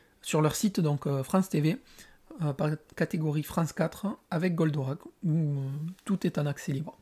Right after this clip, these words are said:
Donc si la B D vous a donné envie, vous pouvez jeter un œil. Je vais rapidement arrêter ce très très long monologue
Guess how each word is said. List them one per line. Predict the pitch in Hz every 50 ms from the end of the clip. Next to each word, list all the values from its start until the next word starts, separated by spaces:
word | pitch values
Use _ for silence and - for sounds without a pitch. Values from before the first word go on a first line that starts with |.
| - _ _ _ -
Donc | 160 139 139 139 -
si | - - - - - - 214 190 190 285 -
la | 208 156 143
B | 143
D | 151 139 151 147
vous | 143 143 143
a | 143
donné | 139 139 143 143 143
envie, | 143 147 160 214 277 - - _ _ - -
vous | 165 151 190
pouvez | 202 - 220 180 190 185
jeter | 180 170 160 - 175
un | 156 139
œil. | 135 139 165 214 - _ _ _ - - - - - - - - - - - - _ _ -
Je | 156 165 202
vais | 208 196 220 214 - - -
rapidement | 190 151 156 156 180 220 226 - - 254 240 220 214 220 214 208 - -
arrêter | 185 165 165 160 156 - 185 165
ce | - - - 147
très | 139 - - - - - 226 220 220 220
très | 214 - - - 190 175 165
long | 165 160 160 156
monologue | 156 151 147 143 143 143 135 139 143 143 151 -